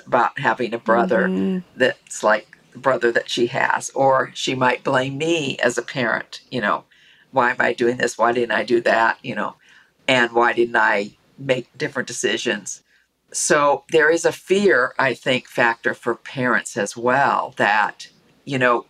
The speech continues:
Speaker 1: we're gonna have to deal with the emotions that the neurotypical sibling has. And we have our own emotions, of course.
Speaker 2: Mm-hmm.
Speaker 1: And so it's easier probably to just kind of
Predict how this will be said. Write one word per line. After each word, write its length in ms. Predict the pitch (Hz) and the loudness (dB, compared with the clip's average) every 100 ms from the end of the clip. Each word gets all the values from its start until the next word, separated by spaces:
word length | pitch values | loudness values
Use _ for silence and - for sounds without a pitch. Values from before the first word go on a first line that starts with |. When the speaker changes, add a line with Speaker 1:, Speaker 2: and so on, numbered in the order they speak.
| - | -2
Speaker 1:
we're 160 | 139 | -2
gonna 220 | 131 131 | 2 0
have 360 | 123 131 117 - | 0 0 0 -2
to 100 | 120 | -4
deal 400 | 107 139 131 123 | -4 0 2 2
with 120 | 117 113 | 2 -2
the 80 | 113 | -2
emotions 760 | 120 143 - - 107 101 - | 0 0 0 -2 -4 -6 -6
that 320 | - 104 - | 0 0 -2
the 80 | - | -4
neurotypical 1040 | 110 110 104 107 - 120 107 - 110 107 - | -4 0 0 0 -4 -10 -8 -4 -4 -4 -6
sibling 480 | - 113 107 104 | -2 -2 -2 -6
has. 760 | 104 - 104 98 - 139 - - _ _ | -6 -2 0 0 -4 -8 -10 -14 _ _
And 160 | - 101 | -6 -2
we 100 | 107 | -2
have 120 | - | 2
our 120 | 113 | 2
own 160 | 170 196 | 4 2
emotions, 440 | - 113 - 113 | 0 -2 -4 -6
of 100 | - | -10
course. 580 | - - - - - - _ 170 | -6 -4 -4 -4 -14 -16 _ -10
Speaker 2:
Mm-hmm. 260 | 147 147 | -6 -6
Speaker 1:
And 120 | 143 | -6
so 100 | 147 | -6
it's 200 | - - - - | -6 -10 -14 -4
easier 540 | 185 202 - 226 226 | -2 -2 -4 -4 -4
probably 500 | 220 214 202 202 196 | -4 -4 -4 -4 -6
to 160 | - 135 | -4 -6
just 560 | - 135 127 - - _ - | -4 -2 -2 -2 -14 _ -14
kind 380 | - 120 120 120 | -4 0 0 0
of 280 | 113 107 | 0 -2